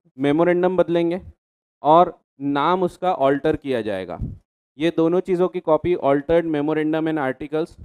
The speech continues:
along with the copy of resolution, और एक order लिया जाएगा, आपको approval लेना है from the central government, उसकी copy।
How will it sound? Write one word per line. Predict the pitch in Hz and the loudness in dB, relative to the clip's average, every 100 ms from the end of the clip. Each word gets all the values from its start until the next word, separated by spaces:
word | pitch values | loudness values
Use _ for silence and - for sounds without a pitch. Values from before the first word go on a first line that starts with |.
| - _ _ _ - | -20 _ _ _ -6
along | 135 151 170 160 | 0 2 2 0
with | 160 | -2
the | 170 | -2
copy | 165 143 - 160 | 2 0 2 -2
of | 165 156 | 0 -2
resolution, | 131 151 156 160 160 - - _ _ _ - | -2 0 0 -4 -8 -10 -12 _ _ _ -4
और | 156 185 | 4 4
एक | 190 165 185 - _ _ - | 4 0 -2 -2 _ _ 0
order | 156 175 185 202 | 4 6 4 0
लिया | 185 160 | 2 0
जाएगा, | 147 123 107 95 - - _ _ _ _ - | 0 0 -2 -6 -8 -12 _ _ _ _ -4
आपको | 135 - 165 | -4 0 0
approval | 151 165 170 180 | 2 2 2 2
लेना | 170 170 | 0 0
है | 175 | -4
from | 165 151 | -4 -4
the | 165 | -4
central | 160 147 160 156 | -4 -4 -2 -2
government, | 139 160 175 | -2 -2 -4
उसकी | 156 - 208 | -8 -8 -8
copy। | 196 131 101 | -2 -2 -2